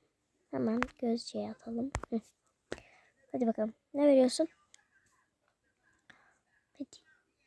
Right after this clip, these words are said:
Bunlara okeyim ben. Hadi.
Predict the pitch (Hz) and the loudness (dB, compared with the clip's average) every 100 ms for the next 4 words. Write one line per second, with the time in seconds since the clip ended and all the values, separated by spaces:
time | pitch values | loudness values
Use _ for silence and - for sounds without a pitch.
0 | _ _ _ _ _ _ _ _ _ _ | _ _ _ _ _ _ _ _ _ _
1 | _ _ _ _ _ - _ _ _ - | _ _ _ _ _ -20 _ _ _ 2
2 | 277 254 262 294 277 - 220 220 226 233 | 4 6 8 6 4 0 -2 -2 -4 -6
3 | 233 _ _ _ _ _ _ _ _ _ | -6 _ _ _ _ _ _ _ _ _
4 | _ _ _ _ _ _ _ _ _ _ | _ _ _ _ _ _ _ _ _ _
5 | - 233 - 269 | -10 -10 -10 -20